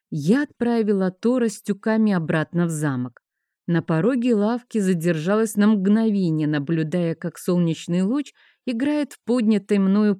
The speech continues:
пыли, прежде чем двинуться дальше, к лавке кожевника.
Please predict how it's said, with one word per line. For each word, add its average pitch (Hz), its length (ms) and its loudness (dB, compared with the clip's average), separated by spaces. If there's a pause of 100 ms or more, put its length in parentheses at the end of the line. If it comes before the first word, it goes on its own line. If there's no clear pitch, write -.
пыли, 240 340 -2
прежде 190 540 -2
чем 165 320 -4
двинуться 170 500 -2
дальше, 143 560 -6 (160)
к - 60 -8
лавке 170 400 0
кожевника. 160 840 -2